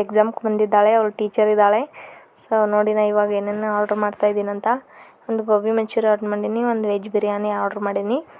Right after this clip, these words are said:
So ಇಷ್ಟು ಎರಡು ಕೂಡ ಆರ್ಡರ್ ಮಾಡಿದೆ. ಆರ್ಡರ್ ಮಾಡಿದ್ದು ಒಂದು ಸ್ವಲ್ಪ ಹತ್ತು ನಿಮಿಷ ವೇಟ್ ಮಾಡಿಸಿದ್ರು, ಮತ್ತೆ ಟೈಮ್ ತುಂಬ ಕಡಿಮೆ ಇತ್ತು ಅವಳ ಜೊತೆ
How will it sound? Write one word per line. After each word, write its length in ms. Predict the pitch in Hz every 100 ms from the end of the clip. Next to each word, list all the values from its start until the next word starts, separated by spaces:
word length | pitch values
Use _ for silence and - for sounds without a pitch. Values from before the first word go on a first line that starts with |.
| - - - _ _ _ _ _ -
So 100 | - 220 214 208
ಇಷ್ಟು 400 | - - _ - - - 233
ಎರಡು 240 | 220 214 214 220
ಕೂಡ 120 | 214 226 208
ಆರ್ಡರ್ 200 | 202 214 214
ಮಾಡಿದೆ. 280 | 208 220 302 - - - - - _
ಆರ್ಡರ್ 200 | 226 233 240
ಮಾಡಿದ್ದು 440 | 240 240 247 247 233
ಒಂದು 160 | 240 240
ಸ್ವಲ್ಪ 240 | 240 254 262 247
ಹತ್ತು 180 | - 240
ನಿಮಿಷ 200 | 254 - 240
ವೇಟ್ 220 | 247 254 247
ಮಾಡಿಸಿದ್ರು, 520 | 233 226 - 226 226 220
ಮತ್ತೆ 260 | 214 - 254 302 - - - - -
ಟೈಮ್ 260 | 233 254 262 240
ತುಂಬ 140 | 240 254
ಕಡಿಮೆ 280 | 226 233 262 247
ಇತ್ತು 180 | - 240
ಅವಳ 120 | 226 220 220
ಜೊತೆ 160 | 240